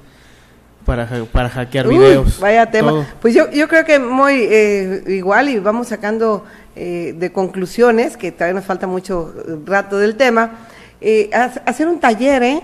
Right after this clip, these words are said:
Speaker 2: Muy, que se le, que les ofrecieras a la gente, a los señores, que tenemos mucho público,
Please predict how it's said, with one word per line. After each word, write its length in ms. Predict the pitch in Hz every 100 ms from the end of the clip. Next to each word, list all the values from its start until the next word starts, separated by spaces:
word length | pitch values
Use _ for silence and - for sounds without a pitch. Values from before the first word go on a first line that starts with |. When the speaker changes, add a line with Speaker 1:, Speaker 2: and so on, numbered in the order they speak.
| -
Speaker 2:
Muy, 380 | 247 254 262 - - _
que 100 | -
se 160 | 214 220
le, 220 | 208 208 208 208 -
que 100 | 214
les 180 | 208
ofrecieras 640 | 208 202 202 - 277 277 240
a 60 |
la 100 | 202
gente, 500 | 190 214 202 208 220 220 - - -
a 160 | - 233
los 200 | 285 294
señores, 560 | 254 226 220 214 226
que 100 | 226
tenemos 340 | 214 214 214 220
mucho 280 | 226 226 220
público, 680 | 226 220 220 220 214 202